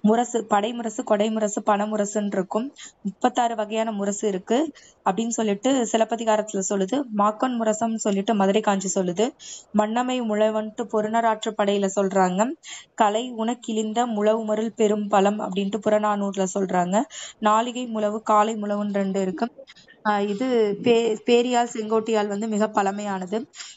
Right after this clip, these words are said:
இருபத்தி, பேரியாழ், மகரயாழ், சகோடையாழ், இருபத்தொன்னு, பத்தொன்பது, பதினாலு.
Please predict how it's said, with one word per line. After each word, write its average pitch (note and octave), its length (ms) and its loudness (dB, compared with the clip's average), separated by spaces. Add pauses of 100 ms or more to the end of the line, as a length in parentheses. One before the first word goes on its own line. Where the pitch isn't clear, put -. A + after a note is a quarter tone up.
இருபத்தி, A3+ 500 2
பேரியாழ், A#3 560 2
மகரயாழ், G#3+ 460 0
சகோடையாழ், F#3+ 560 2 (320)
இருபத்தொன்னு, A3+ 560 2
பத்தொன்பது, G#3 680 0
பதினாலு. F#3+ 1080 0